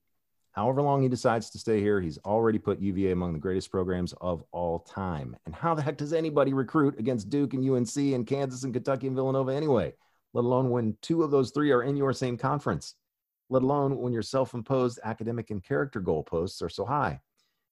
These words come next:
U C L A's coach was just griping during their magical tournament run this year from the first four to the Final Four about how they lost a recruit to the G League, and they're U C L A. Also, regarding recruits,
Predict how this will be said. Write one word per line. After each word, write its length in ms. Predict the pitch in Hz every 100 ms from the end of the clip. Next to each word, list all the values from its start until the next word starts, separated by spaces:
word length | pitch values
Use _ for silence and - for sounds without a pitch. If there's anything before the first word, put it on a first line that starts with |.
| -
U 120 | 127
C 160 | 127 131
L 140 | 135
A's 120 | 135
coach 360 | - 127 127 -
was 120 | 92
just 440 | 120 131 135 -
griping 460 | - 123 120 95 76
during 260 | 104 127 120
their 100 | 110
magical 400 | 110 107 107 104
tournament 320 | 123 117 95
run 240 | 90 82
this 180 | 82 -
year 200 | 87 92
from 160 | 87 87
the 40 |
first 280 | - 110 -
four 180 | 110 101
to 80 |
the 60 | 90
Final 260 | 104 107 90
Four 340 | 78 71 73 _ _ _
about 220 | 95 92
how 160 | 98 98
they 140 | 113
lost 340 | 107 120 117 120
a 40 |
recruit 380 | 104 - 127 120
to 80 | 110
the 80 |
G 220 | 101 127 151
League, 320 | 135 80 - _ _ _ _ -
and 100 | 139
they're 120 | 151
U 160 | 156 151
C 180 | 160
L 160 | 151 151
A. 320 | 160 147 87 _ _ _ _ _ -
Also, 300 | 147 - 90
regarding 340 | 87 104 98
recruits, 480 | 90 127 131 135